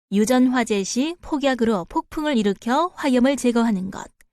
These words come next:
전기 화재 시 신속히 전원을 차단하는 것, 금속 화재 시 불활성 물질로 가연물을 덮어 미연소 부분과 분리하는 것, 그리고 목재를 방염 처리하여 가연성 기체의 생성을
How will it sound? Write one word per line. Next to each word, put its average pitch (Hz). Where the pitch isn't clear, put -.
전기 247
화재 269
시 233
신속히 277
전원을 208
차단하는 277
것, -
금속 226
화재 220
시 214
불활성 269
물질로 220
가연물을 269
덮어 233
미연소 226
부분과 202
분리하는 240
것, 185
그리고 202
목재를 247
방염 247
처리하여 269
가연성 285
기체의 294
생성을 247